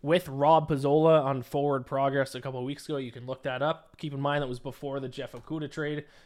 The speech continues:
I took Christian Gonzalez eighth overall, but I'm gonna do every team. And this is not what I would do as G Ms. This is what I'm predicting teams to do. I've selected all teams.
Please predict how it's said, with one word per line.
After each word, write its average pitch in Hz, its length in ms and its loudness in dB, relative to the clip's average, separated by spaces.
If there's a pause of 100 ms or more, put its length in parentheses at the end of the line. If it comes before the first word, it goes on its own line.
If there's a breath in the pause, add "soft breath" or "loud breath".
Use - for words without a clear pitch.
I 127 80 -8
took 123 200 -10
Christian 160 340 -6
Gonzalez 131 500 -2
eighth 135 200 -6
overall, 127 300 -2
but 135 100 2
I'm 160 80 4
gonna 160 100 2
do 135 140 2
every 196 280 6
team. 165 440 2 (880 soft breath)
And 196 120 4
this 233 160 8
is 226 120 0
not 226 200 8
what 196 100 8
I 226 180 12
would 220 180 8
do 190 220 8
as 165 160 8
G 175 160 4
Ms. 170 340 8
This 214 220 6
is 214 80 4
what 180 280 8
I'm 185 280 6
predicting 170 680 2
teams 156 460 0
to - 100 -6
do. 135 300 0 (2000)
I've 180 240 0
selected 180 400 0
all 175 200 6
teams. 185 500 -2